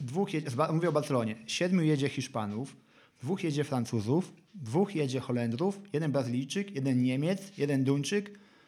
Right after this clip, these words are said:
jeden Urus i nasz Robert Lewandowski, orzeł Polski.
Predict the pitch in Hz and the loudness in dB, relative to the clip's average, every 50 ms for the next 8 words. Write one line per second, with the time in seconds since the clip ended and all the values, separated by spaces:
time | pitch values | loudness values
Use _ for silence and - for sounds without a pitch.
0 | _ _ _ - 139 127 135 123 123 127 - 156 151 160 226 240 - - - - | _ _ _ -2 0 0 0 0 0 2 2 2 4 4 2 2 0 -2 -10 -16
1 | - _ _ _ - _ _ _ - - 175 165 143 135 127 127 - 127 131 117 | -20 _ _ _ -20 _ _ _ -12 -8 -6 -4 -4 -4 -4 -4 -2 -2 -2 0
2 | 127 123 117 123 117 110 113 110 110 117 - - - 117 117 117 104 113 104 - | -2 -4 -4 -4 -4 -4 -4 -4 -4 -4 -6 -4 -2 0 0 0 0 -2 -4 -2
3 | 110 104 101 98 - - - | -2 -4 -4 -6 -8 -12 -14